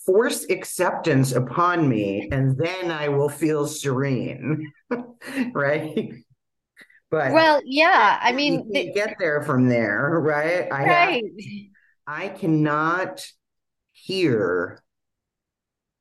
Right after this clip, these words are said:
Speaker 1: 'cause even somebody that does this kind of work and has been doing it a long time, I still have a lot of chatter up there on some days, right? And if I am not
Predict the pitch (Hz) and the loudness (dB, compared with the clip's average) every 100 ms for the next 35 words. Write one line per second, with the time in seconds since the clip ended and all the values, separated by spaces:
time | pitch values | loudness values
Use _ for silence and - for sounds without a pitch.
0 | _ _ _ _ - 185 - 208 226 226 | _ _ _ _ -6 -4 0 0 0 0
1 | 208 196 170 131 190 220 269 - 156 131 | 2 2 0 0 -2 -2 -4 -2 -2 0
2 | 113 110 131 143 151 160 165 185 214 160 | 0 0 0 -2 -2 -4 -4 -2 -2 -2
3 | 139 117 113 113 98 82 82 - _ _ | -2 -2 -2 -6 -6 -6 -10 -16 _ _
4 | 208 185 - 277 262 240 165 131 120 - | -12 -12 -8 -6 -4 -2 0 2 0 -4
5 | - - 120 101 98 98 95 - 92 110 | -12 -6 -4 -2 0 0 0 -2 -2 0
6 | 175 220 214 - 101 104 120 104 101 95 | 0 -2 -6 -8 -8 -6 -4 -4 0 0
7 | 98 135 202 220 - 135 139 202 - - | 2 2 0 -6 -4 -2 0 -2 -4 -14
8 | _ _ _ _ - 127 127 - 151 185 | _ _ _ _ -6 -6 -6 -6 -6 -2
9 | 208 170 151 147 156 165 160 | -2 0 0 0 -2 -4 -6